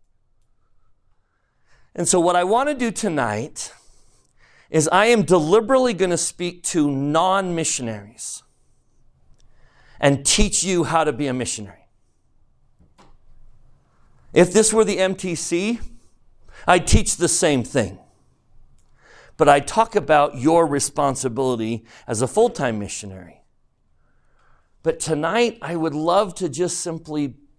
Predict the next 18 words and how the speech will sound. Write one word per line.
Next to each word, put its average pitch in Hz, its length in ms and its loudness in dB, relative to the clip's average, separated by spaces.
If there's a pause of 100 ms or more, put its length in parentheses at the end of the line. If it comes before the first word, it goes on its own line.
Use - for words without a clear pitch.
bestow 180 540 2
upon 170 440 -4
you 143 340 -4
the 123 280 -6
absolute 170 960 -4 (560)
need 131 840 -4 (440)
to 147 200 4
see 190 380 2
yourself 156 840 4
for - 300 -2
the 123 120 -4
rest 151 400 -2
of 165 140 -8
your 165 120 -2
life 110 600 -6 (1200)
as 120 240 -2
a 139 40 -2
missionary. 135 540 -6